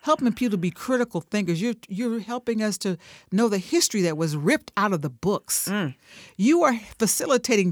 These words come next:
Speaker 1: difficult conversations. And I saw you do that with so much grace in
Speaker 2: Mm.
Speaker 1: Norway. You, we sat in some major offices.
Speaker 2: Girl, you know, they
Speaker 1: Okay?
Speaker 2: rolled out the red carpet for
Speaker 1: For you.
Speaker 2: us.
Speaker 1: Yes, they did.
Speaker 2: And I, that's what I, I'm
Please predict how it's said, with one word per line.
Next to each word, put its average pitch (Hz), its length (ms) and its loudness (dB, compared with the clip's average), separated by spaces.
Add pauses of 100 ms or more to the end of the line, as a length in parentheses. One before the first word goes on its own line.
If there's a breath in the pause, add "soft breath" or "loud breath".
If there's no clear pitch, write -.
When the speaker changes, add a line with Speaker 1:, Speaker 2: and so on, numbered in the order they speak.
(140)
Speaker 1:
difficult 262 640 -4
conversations. 233 840 0
And 220 100 -2
I 370 80 -2
saw 277 200 -2
you 233 200 0
do 254 200 -4
that 185 220 0 (220 loud breath)
with 156 160 -2
so - 240 -4
much 240 260 -8
grace 175 540 -8
in 151 120 -4
Speaker 2:
Mm. 143 80 -2
Speaker 1:
Norway. 147 420 -6 (360 loud breath)
You, 170 160 -8
we 226 260 2
sat - 480 2 (800)
in 208 120 2
some 185 400 0
major 247 600 -6 (120)
offices. 175 500 -6
Speaker 2:
Girl, 208 800 -4 (140)
you 220 120 -2
know, 240 280 4
they 208 100 4 (160)
Speaker 1:
Okay? 254 40 4
Speaker 2:
rolled 220 260 6
out 214 180 4
the 196 80 -2
red 208 280 0
carpet 220 360 2
for 214 140 6
Speaker 1:
For 180 60 8
you. 185 60 6
Speaker 2:
us. 151 380 4
Speaker 1:
Yes, 160 180 -2
they 190 100 0
did. 247 320 -4
Speaker 2:
And 190 280 4
I, 185 240 6
that's 208 260 2
what 196 140 0
I, 165 260 4
I'm 165 280 0